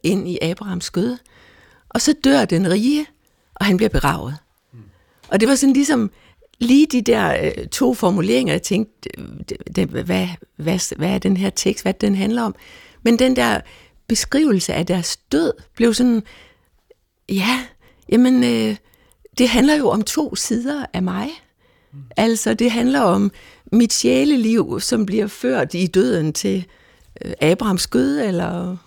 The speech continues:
Guds rige, nærheden med, med, med Guds virkelighed, eller væren i Guds virkelighed. Og så er der, øh, den rige mand, som bliver begravet. Altså, det gamle liv, øh,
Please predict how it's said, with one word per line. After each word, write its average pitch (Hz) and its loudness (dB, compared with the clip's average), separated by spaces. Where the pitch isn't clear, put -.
Guds 233 -4
rige, 233 2
nærheden 185 0
med, 180 -2
med, 196 -2
med 202 2
Guds 226 0
virkelighed, 220 0
eller 180 -4
væren 208 4
i 240 4
Guds 214 -2
virkelighed. 226 -2
Og 208 -2
så 247 -2
er 220 -2
der, 208 0
øh, 185 -2
den 190 2
rige 247 4
mand, 226 0
som - -2
bliver 202 0
begravet. 156 -6
Altså, 190 0
det 196 -2
gamle 269 2
liv, 240 -2
øh, 202 -4